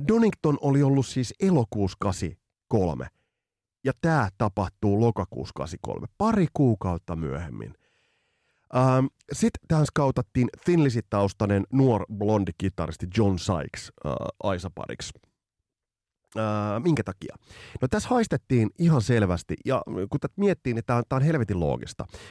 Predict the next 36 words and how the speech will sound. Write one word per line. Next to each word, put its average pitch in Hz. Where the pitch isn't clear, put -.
Me 123
tullaan 185
tossa 170
Judas 196
Priest-jaksossa 117
tullaan 92
menee 95
siihen, 90
että 85
miten, 90
millaisen 143
manööverin 117
Judas 170
Priest 120
teki, 90
äh, 101
vuonna 110
kahdeksankymmentä, 104
kun 120
bändi 160
oli 127
jäämässä, 104
ja 117
sehän 156
todettiin 156
tuossa, 131
äh, 135
Donington-jaksossakin, 95
että -
bändi 170
oli 151
jäämässä 139
musiikillisesti 101
niin 117
sanottu, 101
s-, -